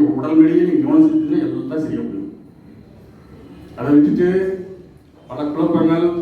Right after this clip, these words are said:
ஐயெல்லாம் இங்க ஏகப்பட்ட வேலை கேட்டு அப்படியே நம்ம தலைவராக பிறகு நிறைய மாற்றங்கள், நிறைய மாற்றங்கள். ஜெயசக்தியெல்லாம் எப்ப பாரு அதே நினைவாக இருக்கிறாரு.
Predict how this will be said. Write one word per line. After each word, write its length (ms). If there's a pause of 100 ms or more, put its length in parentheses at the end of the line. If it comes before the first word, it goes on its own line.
(320)
ஐயெல்லாம் 420
இங்க 240
ஏகப்பட்ட 420
வேலை 180
கேட்டு 360
அப்படியே 260
நம்ம 840
தலைவராக 500
பிறகு 300
நிறைய 220
மாற்றங்கள், 580 (460)
நிறைய 400
மாற்றங்கள். 360
ஜெயசக்தியெல்லாம் 600
எப்ப 180
பாரு 160
அதே 160
நினைவாக 280
இருக்கிறாரு. 340